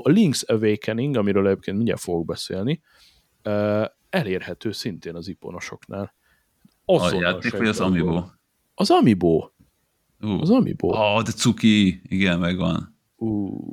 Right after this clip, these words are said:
Speaker 1: és ugye nyilván, aki nem tudja, mi az az Amiibo, a, ezek egy, ö,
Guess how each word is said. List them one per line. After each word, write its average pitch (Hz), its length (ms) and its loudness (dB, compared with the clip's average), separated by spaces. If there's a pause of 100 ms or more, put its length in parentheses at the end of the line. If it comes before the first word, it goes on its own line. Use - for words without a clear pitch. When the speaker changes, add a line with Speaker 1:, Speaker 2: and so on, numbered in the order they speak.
(400)
Speaker 1:
és - 160 -8
ugye 123 200 2
nyilván, 110 480 -2 (240)
aki 117 220 -10
nem 123 100 -2
tudja, 104 220 -6
mi 107 80 -4
az 101 120 -4
az 98 80 -8
Amiibo, 110 720 4
a, 101 580 4 (120)
ezek 104 380 -6
egy, 107 240 -8
ö, 107 180 -6